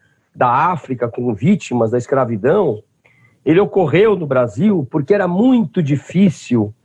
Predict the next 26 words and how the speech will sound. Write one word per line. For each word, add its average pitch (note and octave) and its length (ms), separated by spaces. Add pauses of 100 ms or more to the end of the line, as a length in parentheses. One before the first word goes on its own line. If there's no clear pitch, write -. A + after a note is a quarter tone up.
(480)
escravizar D#3 840
os B2 200
índios, C3 560
que D#3+ 100
conheciam E3+ 480
o C#3+ 60
terreno, C3 800 (260)
eram F3 320
indóceis, D3+ 880
né? E3+ 180 (240)
Eu G3+ 120
me A#3+ 100
lembro E3+ 560
desse D3 320
tipo E3+ 400
de, C3 340 (1040)
é, B2 320
de A2+ 160
bizarrice D#3 1120 (480)
ensinada E3+ 640
na C#3+ 80
escola C#3+ 520
quando D#3 180
eu E3+ 60
era E3+ 180
criança. A#2+ 560